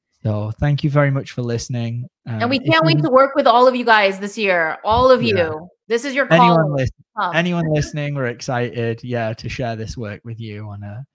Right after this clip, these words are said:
Speaker 1: on a one-on-one or group basis, 'cause,
Speaker 2: Yeah.
Speaker 1: uh, it's powerful, super
Speaker 2: Mm-hmm.
Speaker 1: powerful.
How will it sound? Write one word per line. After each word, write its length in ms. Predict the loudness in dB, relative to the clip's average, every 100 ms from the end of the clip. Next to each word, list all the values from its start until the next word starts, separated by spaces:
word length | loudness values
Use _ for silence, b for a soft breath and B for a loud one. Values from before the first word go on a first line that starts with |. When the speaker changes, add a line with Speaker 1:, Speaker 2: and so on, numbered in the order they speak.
| _ _ _ _
Speaker 1:
on 160 | -8 -6
a 60 |
one-on-one 640 | -2 0 2 0 0 0
or 120 | -2 -4
group 240 | -6 -6
basis, 680 | -8 -12 -12 -12 -14 -18 -20 _ _
'cause, 160 | -12
Speaker 2:
Yeah. 180 | -10 -10
Speaker 1:
uh, 260 | -10 -12 -14 -16 _ _ _ -20
it's 80 |
powerful, 680 | -4 2 4 2 -2 -4 -10 _ -10
super 240 | -8 -6
Speaker 2:
Mm-hmm. 60 | -2
Speaker 1:
powerful. 520 | -2 -4 -6 -8